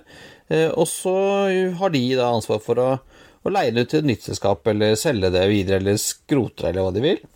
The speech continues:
Eh, og så har du en, noe som heter financial lease, som ligner på operating lease, eh, men der har du en avtale om at selskapet skal kjøpe flyet tilbake, kjøpe flyet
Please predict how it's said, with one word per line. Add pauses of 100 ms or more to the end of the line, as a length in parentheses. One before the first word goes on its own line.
(560)
Eh,
og
så
har
du
en,
noe
som
heter
financial
lease,
som
ligner
på
operating
lease,
eh,
men
der
har
du
en
avtale
om
at
selskapet
skal
kjøpe
flyet
tilbake, (240)
kjøpe
flyet